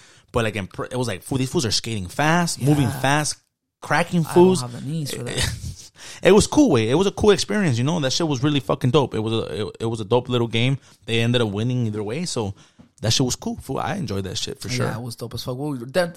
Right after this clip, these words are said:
Speaker 2: definitely gonna have to run it back.
Speaker 1: And we
Speaker 2: And,
Speaker 1: went
Speaker 2: um,
Speaker 1: deep. We went pretty deep.
Speaker 2: We're, like, at least ten fuckers deep or something.
Speaker 1: Facts. But yeah, fool, that shit was pretty dope. Um, after that, you know,
Speaker 2: Oh, after that,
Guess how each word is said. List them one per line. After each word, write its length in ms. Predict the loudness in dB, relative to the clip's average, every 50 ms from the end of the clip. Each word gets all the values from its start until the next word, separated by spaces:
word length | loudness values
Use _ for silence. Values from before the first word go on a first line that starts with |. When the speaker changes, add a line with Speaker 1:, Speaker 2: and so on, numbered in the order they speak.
| -4
Speaker 2:
definitely 300 | -2 -2 0 0 -2 -2
gonna 140 | -2 0 0
have 140 | 0 0 -2
to 60 | -4 -4
run 180 | -4 -2 -4
it 80 | -2 -2
back. 320 | -2 -2 -2 -4 -6 -14 -20 -20 -20 -18 -16 -16 -16 -10 -2
Speaker 1:
And 80 | 0 2
we 60 | 4 6 6
Speaker 2:
And, 80 | 4
Speaker 1:
went 20 | 4
Speaker 2:
um, 60 | 4
Speaker 1:
deep. 180 | 2 0 0 0
We 100 | -2 -2
went 160 | -2 -2 -2 -4
pretty 200 | -4 -4 -4 -4
deep. 300 | -4 -6 -6 -8 -12 _ _ _ _ _ _ _ _ -14
Speaker 2:
We're, 120 | -12 -10
like, 200 | -10 -10 -12 -12
at 100 | -12 -10
least 240 | -10 -10 -10 -12 -10
ten 160 | -10 -10 -10
fuckers 340 | -8 -10 -12 -10 -12 -14 -14
deep 180 | -14 -16 -16 -14
or 40 | -14
something. 400 | -14 -12 -14 -14 -14 -16 -16 -16 _ _ _ _ _ _ _
Speaker 1:
Facts. 360 | -10 -10 -8 -10 -10 -12 -12 _ _ _ _ _ _ _
But 120 | -6 -4 0
yeah, 160 | 0 0 0
fool, 240 | 2 0 0 0 0
that 180 | 0 0 0 2
shit 160 | 2 2 2
was 120 | 0 0
pretty 220 | 0 0 -2 0 2
dope. 460 | 4 4 4 4 2 0 -8 -8 -2
Um, 480 | 0 2 4 4 2 2 0 -4 -6 -10 _ _ _ _ -6
after 280 | -6 -4 -2 -2 -2
that, 400 | -2 0 -2 -2 -2 -4 -8 -12 -20 _ _ _ _ _ _ _ _ -20 -20 -20 -20 _ -6
you 80 | -2 -2
know, 220 | 0 0 -2 -4 -8 _ _ _ 2 4
Speaker 2:
Oh, 220 | 6 6 6 4
after 320 | 4 2 2 2 0 0
that, 100 | 2 4